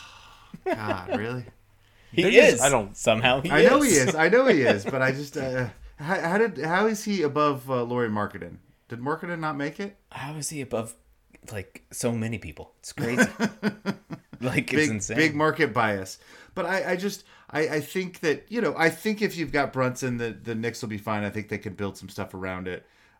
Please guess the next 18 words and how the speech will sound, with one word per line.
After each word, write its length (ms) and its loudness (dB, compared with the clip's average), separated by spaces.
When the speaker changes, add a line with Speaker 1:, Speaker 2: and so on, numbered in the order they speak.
Speaker 1:
Um, 480 -4
but 320 -4
I 140 2
just 200 -4
think 200 -6
this 240 -4
is, 400 -8
this 220 -8
is 140 -14
Miami's 520 -2
on 140 -6
a 40 -6
mission, 420 -6
and 120 -6
I, 280 -4
and 200 -6
I 200 -2
am, 300 -6